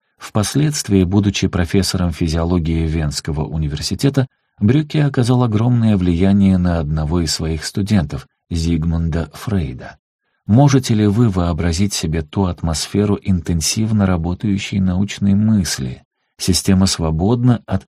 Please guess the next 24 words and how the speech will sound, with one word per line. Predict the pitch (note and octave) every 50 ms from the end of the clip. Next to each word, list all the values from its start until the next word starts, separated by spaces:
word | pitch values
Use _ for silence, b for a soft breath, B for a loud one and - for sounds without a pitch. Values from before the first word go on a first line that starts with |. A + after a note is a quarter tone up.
| _ _ _ _
потусторонних | - G#2 - G#2+ G2+ - - F#2+ F#2 F#2+ G2 G2 G2 G2 G2 -
сил. | - - - - F2 D2+ B1 A#1 - _ _ _ _ _ _ _ _
Остался | F#2+ F#2+ - - C#3 C3+ B2+ - C3
только | - A#2+ A2+ G#2+ - - A2
мозг | G#2+ A2+ B2 C3 A2+ E2 D2+ - -
со | - - E2
всеми | D2+ - - - G#2+ G2 F2 D#2
его | D2+ D#2 D2+ E2+ F#2
компонентами, | D#2+ - E2+ D#2+ D2 D2 D2+ D#2 E2 F2+ F2 D#2 C2 B1 - A#1+ A#1+ - - - _ _ _ _
многие | G2 G2 G#2+ A2 A2 A2+ A#2 A#2+ B2+ B2+ B2+
из | B2+ -
которых | - C3 C3 - C3+ C3+ C#3 B2+ -
функционируют | - - A#2 A2 G#2 - - A#2 A#2 B2 B2+ B2 A#2+ A#2+ A#2 - G#2+
вне | G2 G2 G2 G2 F#2+ F#2 G2 G#2+ G2+
области | - - - G2 F2+ E2+ F2 E2+ E2+ - - F2+
сознания, | E2 - - D#2 D2 C#2+ D2+ D#2+ E2+ E2 D#2 D#2 E2 F#2 G2+ A2+ - - _ _ _ _ _
и | - F2+ E2+ D#2+ D2+ D2
всё | - - - D#2 C#2+
это | C#2+ D2 D2 D2+ C#2+
приводится | E2 D#2+ D2+ C#2+ D2 D2 D2 C#2 C2 - C#2+ C2
в | C2 C2
действие | C2+ D2+ D#2 E2+ F2 - - A2 A2+ A#2 B2
физическими | B2+ - - D#2 C#2+ D2 D2 C#2+ - G2 - - - A#2+ A#2+ A#2+ B2
и | - - - A2 A#2+ B2+